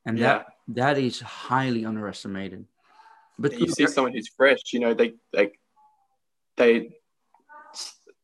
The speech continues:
Speaker 2: you know, they get in, like, a sub-, a, a pos-, a, a position where they're getting submitted, but they don't try and actually hold it there. You know, sure, you don't want to get your arm broken or choke, get choked out, but it's still good to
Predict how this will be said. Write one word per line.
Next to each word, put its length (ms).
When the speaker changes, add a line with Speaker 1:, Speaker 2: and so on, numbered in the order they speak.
Speaker 2:
you 120
know, 120
they 180
get 180
in, 80
like, 120
a 60
sub-, 280
a, 120
a 60
pos-, 360
a, 360
a 40
position 400
where 120
they're 80
getting 120
submitted, 440
but 80
they 100
don't 180
try 240
and 160
actually 420
hold 360
it 100
there. 200
You 100
know, 160
sure, 240
you 60
don't 180
want 100
to 80
get 80
your 320
arm 220
broken 400
or 100
choke, 300
get 160
choked 320
out, 240
but 100
it's 100
still 220
good 200
to 580